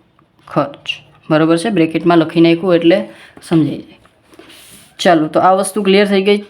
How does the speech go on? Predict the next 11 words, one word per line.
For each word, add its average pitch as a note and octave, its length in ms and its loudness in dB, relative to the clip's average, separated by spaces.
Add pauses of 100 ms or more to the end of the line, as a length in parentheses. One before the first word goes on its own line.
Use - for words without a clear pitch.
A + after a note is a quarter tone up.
બરાબર? G3 320 2
વિસર્જન F#3+ 500 0
ખર્ચ F3+ 280 0
આપણે F#3 180 2
ચૂકવી F3+ 300 -2
દીધો F#3 220 2
અને F3 600 2
હવાલો F3 360 2
કમ્પ્લીટ E3 460 -4
થઈ E3 140 0
ગયો. F#3 180 -4